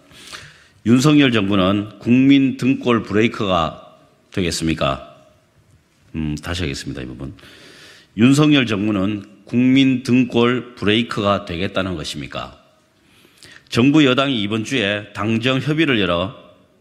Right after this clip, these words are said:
유류세 인하 조치 연장과 인하율 조정 방안을 결정할 예정이라고 합니다. 유류세 정상화라는 명목으로 유류세 인하율을 점진적으로 축소한 후 칠월 말에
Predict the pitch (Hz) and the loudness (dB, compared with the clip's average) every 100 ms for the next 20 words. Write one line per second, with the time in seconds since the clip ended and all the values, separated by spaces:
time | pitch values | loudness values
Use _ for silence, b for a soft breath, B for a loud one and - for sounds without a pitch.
0 | _ 95 110 139 139 123 98 101 131 131 | _ -4 0 0 2 0 0 -2 -2 -2
1 | 101 - 117 92 92 92 123 107 87 92 | -6 -8 -4 -2 0 0 -2 0 0 -2
2 | 98 - - 120 127 127 117 98 113 117 | -4 -14 -6 -2 0 0 -4 -4 -4 -2
3 | 104 90 98 95 110 113 - 101 101 113 | -2 -2 -2 0 -2 -4 -4 -6 -4 -4
4 | 107 113 120 120 B B - 92 110 113 | -2 -2 -4 -10 B B -8 -4 -2 0
5 | 87 85 107 78 67 62 64 - _ B | 0 -2 -4 -6 -6 -8 -10 -20 _ B
6 | B B B B B 98 123 165 160 117 | B B B B B 2 2 4 0 2
7 | 123 139 151 139 113 98 92 98 87 82 | 0 2 2 2 0 0 0 -2 -2 -2
8 | 90 135 90 104 120 120 98 101 120 120 | -4 -4 -4 -2 0 0 0 0 0 0
9 | 101 95 - 107 120 156 151 120 98 - | -4 -6 -4 -2 0 -2 -2 -2 -4 -6
10 | - - 113 90 82 98 - B B B | -12 -6 -4 -2 -2 -4 -8 B B B
11 | B - - 147 147 127 101 120 82 | B -4 0 2 2 2 2 0 -2